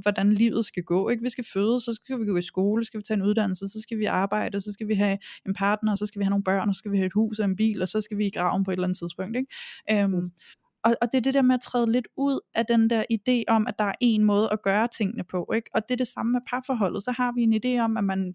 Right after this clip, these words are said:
Speaker 1: finder en, en, en partner, og så bliver man forelsket, og så har man lige et stykke tid sammen, hvor man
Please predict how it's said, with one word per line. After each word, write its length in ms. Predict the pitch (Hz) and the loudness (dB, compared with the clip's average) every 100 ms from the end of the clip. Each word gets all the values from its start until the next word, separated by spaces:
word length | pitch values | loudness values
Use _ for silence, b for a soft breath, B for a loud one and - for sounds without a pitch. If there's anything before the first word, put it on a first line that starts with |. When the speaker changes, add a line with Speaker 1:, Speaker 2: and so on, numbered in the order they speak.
| - | -4
Speaker 1:
finder 200 | 277 269 | -2 0
en, 180 | 214 208 226 | 0 -2 0
en, 360 | 202 196 196 - | 2 2 0 -2
en 120 | 196 | -2
partner, 500 | - 247 240 302 277 254 | 2 2 2 0 -2 -2
og 120 | 220 | -2
så 260 | - 254 208 - | 0 -2 -2 -2
bliver 140 | 208 | 0
man 160 | 196 190 | 0 -2
forelsket, 680 | 185 233 254 - - 254 220 | 0 -2 -2 -8 -6 -2 -2
og 80 | |
så 120 | 214 262 | -2 -2
har 180 | 240 | 0
man 160 | 220 220 | 2 2
lige 200 | 214 233 | 2 0
et 100 | 214 | -2
stykke 220 | - 202 - | -4 -6 -4
tid 180 | 277 240 - | -4 -4 -2
sammen, 280 | 214 208 226 | 0 2 2
hvor 180 | 214 202 | 2 0
man 280 | 202 202 | 0 0